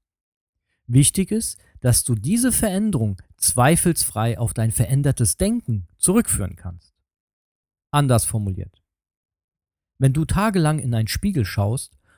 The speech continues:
und dabei deine Mimik nicht im geringsten veränderst, kannst du auch nicht erwarten, im Spiegel eine Veränderung festzustellen. Vergleiche es mit körperlichem Training. Dabei möchtest du ja auch eine Veränderung bewirken.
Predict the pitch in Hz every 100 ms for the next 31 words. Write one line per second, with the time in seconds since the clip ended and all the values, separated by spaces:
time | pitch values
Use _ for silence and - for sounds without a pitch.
0 | _ 143 135 135 127 123 123 123 123 151
1 | 151 139 - _ 135 - 135 120 117 254
2 | - - 170 123 190 254 104 - - _
3 | _ _ _ - 127 127 127 107 110 -
4 | 120 101 98 98 - 143 110 - 156 135
5 | 117 104 101 - 135 208 131 104 98 -
6 | - 98 104 98 98 110 _ _ _ _
7 | _ _ _ _ _ _ _ _ _ _
8 | _ _ _ - 135 143 226 240 226 -
9 | 208 - 262 175 110 - 107 - 107 104
10 | 110 - _ _ _ _ _ _ _ -
11 | 127 139 139 135 131 156 135 - 131 131
12 | 175 202 - 117 117 113 - 151 185 196
13 | 147 113 107 107 98 110 - 104 95